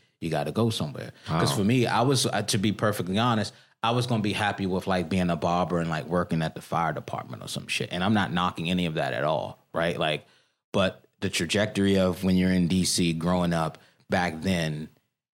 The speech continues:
Speaker 1: to get that good government job or to have some sort of stability, no one was even thinking about abundance. It was just like,
Speaker 2: How can I get
Speaker 1: survive.
Speaker 2: by? How can I survive? How can I
Speaker 1: How
Speaker 2: just
Speaker 1: can I
Speaker 2: get to the
Speaker 1: survive?
Speaker 2: next month's
Speaker 1: 'Cause
Speaker 2: rent?
Speaker 1: that's what we knew. That's what we were, you know what I mean? Like, that was the thing. And my mom,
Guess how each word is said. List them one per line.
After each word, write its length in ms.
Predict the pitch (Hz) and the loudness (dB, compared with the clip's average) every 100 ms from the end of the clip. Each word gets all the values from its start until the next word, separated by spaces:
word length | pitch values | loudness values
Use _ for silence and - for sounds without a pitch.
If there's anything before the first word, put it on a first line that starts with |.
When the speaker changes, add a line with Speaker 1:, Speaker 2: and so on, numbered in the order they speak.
| - | -6
Speaker 1:
to 100 | 87 | -4
get 200 | 87 82 | -2 -2
that 180 | 87 82 | -2 0
good 160 | 90 | -2
government 420 | 90 85 82 85 | 0 -2 -2 -4
job 280 | 78 76 76 | -2 -2 -2
or 120 | 85 85 | -2 -2
to 60 | |
have 280 | 78 90 85 | 0 -2 -2
some 240 | - 101 | -4 -4
sort 240 | 92 107 92 | 0 0 0
of 60 | - | 0
stability, 580 | 87 78 92 82 69 65 | -4 -2 0 0 -4 0
no 120 | 101 | 2
one 260 | 110 117 107 | 4 4 4
was 160 | 104 107 | 4 4
even 180 | 98 92 | 2 2
thinking 300 | 110 101 95 | -2 0 0
about 240 | 87 87 | 0 0
abundance. 720 | 76 90 90 73 - - - - | 0 -2 -2 -4 -6 -8 -8 -6
It 120 | 95 | -2
was 200 | 90 87 | 0 2
just 220 | 85 80 73 | 0 -2 -2
like, 400 | 69 65 67 - - _ _ - | -4 -6 -10 -18 -20 _ _ -2
Speaker 2:
How 140 | 95 | 0
can 100 | 90 | 2
I 60 | 87 | 2
get 140 | 78 76 | 2 0
Speaker 1:
survive. 40 | |
Speaker 2:
by? 180 | 85 85 | 0 0
How 120 | 85 | 0
can 80 | 87 | 0
I 40 | |
survive? 340 | 85 82 85 85 | 0 0 0 0
How 100 | 92 | 0
can 120 | 87 | 2
I 20 | |
Speaker 1:
How 60 | 92 | 2
Speaker 2:
just 120 | 98 | 2
Speaker 1:
can 140 | - 95 | 0 0
I 80 | 90 | 2
Speaker 2:
get 200 | 101 98 | 0 2
to 40 | 92 | 2
the 20 | |
Speaker 1:
survive? 120 | 90 | 4
Speaker 2:
next 220 | 87 - | 2 2
month's 240 | 92 87 - | 0 0 2
Speaker 1:
'Cause 100 | 113 | 4
Speaker 2:
rent? 60 | |
Speaker 1:
that's 180 | 117 117 | 4 2
what 120 | 135 | 2
we 120 | 123 120 | 4 4
knew. 320 | 143 196 90 | 4 4 4
That's 260 | 98 104 | 2 2
what 160 | 120 110 | 2 2
we 140 | 117 | 4
were, 260 | 110 104 98 110 | 4 4 4 2
you 80 | |
know 80 | 117 | 4
what 100 | 120 | 4
I 60 | 117 | 4
mean? 160 | 120 | 4
Like, 180 | 113 101 | 2 2
that 160 | 117 101 | 0 2
was 160 | 107 | 0
the 80 | 101 | -2
thing. 240 | - 123 107 | 0 0 2
And 80 | |
my 100 | 95 | 0
mom, 500 | 90 92 98 98 90 | 0 2 2 2 0